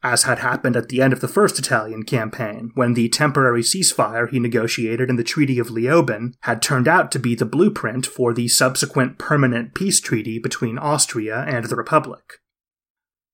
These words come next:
Napoleon had set out from Paris in April hoping to win a great victory and force the Habsburgs to the negotiating table under favorable terms.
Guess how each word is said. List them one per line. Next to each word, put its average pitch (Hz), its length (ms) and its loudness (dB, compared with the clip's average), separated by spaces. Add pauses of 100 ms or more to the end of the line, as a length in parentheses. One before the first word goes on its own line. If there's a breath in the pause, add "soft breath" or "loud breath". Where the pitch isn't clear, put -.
(220)
Napoleon 208 540 2
had 143 180 0
set 175 160 4
out 143 160 2
from 131 180 2
Paris 120 500 2
in 131 200 -6
April 131 480 0
hoping 143 380 2
to 143 100 -2
win 139 160 2
a 135 60 4
great 143 320 2
victory 117 680 -2
and 131 280 2
force 170 360 2
the 123 120 -4
Habsburgs 120 760 0
to 156 100 -2
the 127 100 2
negotiating 120 640 2
table 117 420 -2
under 127 240 2
favorable 127 540 2
terms. - 760 0